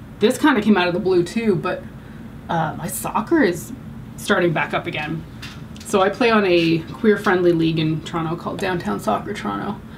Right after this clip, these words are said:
and I've been playing in that league probably, like, I don't know, fifteen, sixteen years. Like, it's been a <laughs> really long time. Um,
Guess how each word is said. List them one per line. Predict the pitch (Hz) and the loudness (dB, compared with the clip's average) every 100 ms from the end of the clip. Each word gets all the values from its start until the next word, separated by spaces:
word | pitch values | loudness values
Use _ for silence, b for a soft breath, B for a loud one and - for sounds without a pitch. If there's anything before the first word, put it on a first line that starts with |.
| B B B | B B B
and | 196 185 | -2 -2
I've | 185 | -2
been | 190 | -2
playing | - 277 302 | 0 4 4
in | |
that | 190 185 | 4 2
league | 190 180 160 | -2 -2 0
probably, | 185 214 262 | 0 2 4
like, | 240 190 175 - B B - - | 4 2 0 -8 B B -10 -4
I | |
don't | 175 - | -4 -4
know, | - | -8
fifteen, | 202 196 196 185 | -8 -6 -6 -6
sixteen | - - - 175 160 | -6 -8 -6 -6 -4
years. | 151 - | -8 -10
Like, | - | -10
it's | 165 - | -10 -2
been | 247 | 0
a | 170 | 0
<laughs> | 160 - - 214 214 | -2 0 4 2 2
really | 185 180 190 190 175 | 2 2 2 0 0
long | 165 160 | -2 -4
time. | 165 175 170 214 220 B B B B B - | -6 -4 -2 -2 -4 B B B B B -6
Um, | 170 170 165 - - | -4 -2 -4 -6 -8